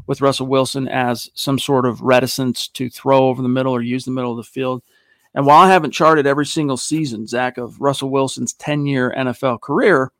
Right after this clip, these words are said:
I think Russ takes what the, you know, the easy money in a sense, right? If it's there, he's gonna take it. And when they do break the, uh, that means if it's the middle of the field, that's where the ball's going. Dude can read a defense, trust on that. But when the, the play breaks down,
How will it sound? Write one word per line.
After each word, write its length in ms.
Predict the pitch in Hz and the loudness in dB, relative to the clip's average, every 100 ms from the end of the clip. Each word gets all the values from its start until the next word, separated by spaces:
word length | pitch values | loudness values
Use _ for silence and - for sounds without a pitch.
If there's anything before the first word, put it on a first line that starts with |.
| _ _ _ _ _ | _ _ _ _ _
I 80 | 151 | -4
think 240 | 151 202 | -4 -2
Russ 260 | - 190 190 | 2 2 0
takes 320 | - 160 - | -4 -4 -4
what 180 | 156 - | -6 0
the, 360 | 147 135 123 - | 0 0 -2 -10
you 200 | - 151 | -8 -6
know, 140 | 139 147 | -6 -4
the 140 | 131 | -6
easy 320 | 156 160 151 | -4 0 2
money 380 | 151 185 170 120 | 4 6 4 2
in 100 | 117 | -2
a 40 | |
sense, 300 | 117 - 98 | -6 -10 -10
right? 180 | - 143 | 0 0
If 120 | 156 139 | 0 -4
it's 100 | - | -4
there, 280 | 147 180 143 | 2 2 2
he's 120 | 139 | 0
gonna 160 | 143 | -6
take 340 | 117 - 170 - | -4 -2 -4 -4
it. 100 | - _ _ _ _ _ _ | -16 _ _ _ _ _ _
And 220 | 135 147 | -4 0
when 120 | 165 | 0
they 120 | 185 | 0
do 160 | 165 220 | -2 -4
break 300 | 180 185 185 | 0 0 0
the, 180 | 185 165 160 - 175 - - 170 | -4 -4 -6 -14 -16 -14 -8 -6
uh, 40 | 139 | 0
that 200 | 165 175 | 2 2
means 160 | 165 | 2
if 100 | 156 | 2
it's 100 | 151 | 0
the 60 | 151 | 2
middle 260 | 151 156 | 2 4
of 60 | 143 | 2
the 40 | |
field, 200 | - 208 | 4 4
that's 180 | 147 135 | 4 2
where 100 | 147 | 0
the 60 | 139 | -2
ball's 380 | 131 180 196 151 | 0 2 2 -2
going. 300 | 127 113 - _ _ _ _ _ | -6 -6 -14 _ _ _ _ _
Dude 240 | 135 156 165 | -2 0 0
can 180 | 170 151 | -2 2
read 220 | 151 156 | 2 2
a 40 | |
defense, 580 | 131 175 170 - 104 - | 2 0 0 -4 -12 -12
trust 440 | - - 160 151 156 | -12 -2 0 0 -2
on 200 | 143 147 | 0 0
that. 240 | 170 127 _ | -2 -2 _
But 180 | 135 127 | -4 0
when 200 | 151 185 | 0 2
the, 220 | 165 139 _ | 0 -2 _
the 160 | 147 131 | -4 -4
play 260 | - 156 | -2 -2
breaks 320 | 156 139 120 | 2 0 -2
down, 420 | - 156 170 131 | -4 0 2 0